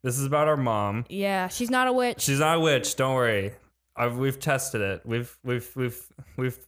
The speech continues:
Speaker 1: we've thrown her in the river, and she doesn't float, so she's not a witch.
Speaker 2: Yeah.
Speaker 1: <laughs> I think that's how it works. I don't remember Monty Python.
Speaker 2: Yeah.
Speaker 1: Anyway, what's the context?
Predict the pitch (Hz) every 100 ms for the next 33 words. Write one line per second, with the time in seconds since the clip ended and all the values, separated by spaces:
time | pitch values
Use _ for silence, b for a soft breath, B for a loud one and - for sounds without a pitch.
0 | - 131 123 147 156 160 160 135 113 113
1 | 120 b b b b _ - 117 113 110
2 | - - - 127 127 135 127 123 98 92
3 | - 113 110 117 120 120 107 87 - -
4 | - - 190 190 - - - - 131 127
5 | 123 110 110 101 104 104 131 113 107 104
6 | 101 98 - 110 113 113 107 - 120 -
7 | b - 202 123 170 147 - b b b
8 | b b b _ 127 123 143 151 143 160
9 | 165 165 -